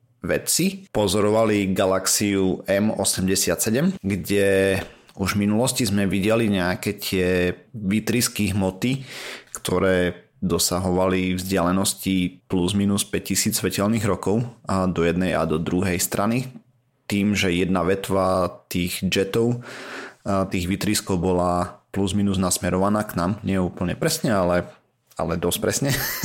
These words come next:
<laughs> Vedci pozorovali centrum galaxie M osemdesiat sedem, pretože predpokladali na základe aj tých výtryskov tej hmoty, aj kopec ďalších rentgenových pozorovaní a tak ďalej, že v centre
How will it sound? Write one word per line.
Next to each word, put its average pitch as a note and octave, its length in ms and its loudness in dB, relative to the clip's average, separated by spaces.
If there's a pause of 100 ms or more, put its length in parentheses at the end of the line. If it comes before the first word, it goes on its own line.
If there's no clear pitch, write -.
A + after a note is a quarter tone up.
(180)
<laughs> - 580 -2
Vedci A#2+ 320 0
pozorovali G#2 800 2 (320)
centrum A#2+ 720 0
galaxie F#2+ 560 2
M F2 160 0
osemdesiat F#2 560 0
sedem, B2 400 0
pretože F2+ 400 -2
predpokladali E2+ 880 -2
na F#2+ 160 -2
základe F2+ 400 -2
aj E2 240 2
tých F#2+ 160 -6
výtryskov F#2 640 -2
tej F#2+ 100 0
hmoty, F2+ 460 -2
aj D#2 180 0 (1080)
kopec G2+ 320 -2
ďalších F#2+ 800 -2
rentgenových G#2 720 2
pozorovaní G2+ 560 2
a F#2 80 2
tak G2+ 160 0
ďalej, G2 400 2
že - 20 0
v - 120 -4
centre F#2+ 420 0